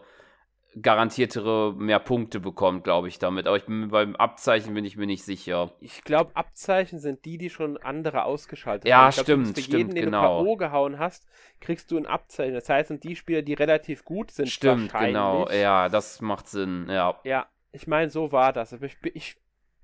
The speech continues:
Speaker 2: will's jetzt nicht hundert Prozent beschweren, weil so ganz sicher war ich mir da auch nie bei Abzeichen.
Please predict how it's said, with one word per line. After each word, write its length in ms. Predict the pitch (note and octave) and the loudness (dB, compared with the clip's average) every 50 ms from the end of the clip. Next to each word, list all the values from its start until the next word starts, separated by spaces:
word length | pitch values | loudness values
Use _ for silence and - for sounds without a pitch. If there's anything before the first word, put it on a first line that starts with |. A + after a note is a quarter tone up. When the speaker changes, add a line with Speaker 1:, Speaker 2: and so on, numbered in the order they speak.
| - - _ _ _ _ _ _ | -20 -20 _ _ _ _ _ _
Speaker 2:
will's 320 | - C#3+ - G3 G#3 - G3 | -12 -6 -4 -4 -2 2 0
jetzt 140 | F#3 E3+ | 0 0
nicht 80 | E3+ D#3 | 0 -2
hundert 160 | F#3 F#3+ F3 | -2 -2 -2
Prozent 120 | - E3+ D#3+ | -4 -10 -10
beschweren, 300 | - - D#3+ E3 E3+ E3+ | -6 -2 0 0 2 4
weil 200 | E3 D#3 D#3 D3+ | 2 2 2 0
so 120 | D#3+ D#3 | -4 -2
ganz 200 | D3+ D#3 D#3+ - | 0 0 -2 -4
sicher 220 | - D#3+ - E3+ | -8 -4 -2 0
war 80 | D#3 D3+ | 2 0
ich 120 | D3 - | 0 -2
mir 80 | - C#3 | -4 -2
da 180 | - C3 A#2+ G#2+ | 0 2 2 2
auch 220 | B2+ C#3 - - | 2 0 -4 -6
nie 100 | D3 C3+ | -10 -8
bei 100 | A#2+ G2+ | -6 -6
Abzeichen. 800 | F#2 - _ - - - - G2 - G2+ - - - F#2 F2+ | -6 -8 _ -14 -16 -12 -10 -10 -10 -12 -14 -18 -20 -20 -20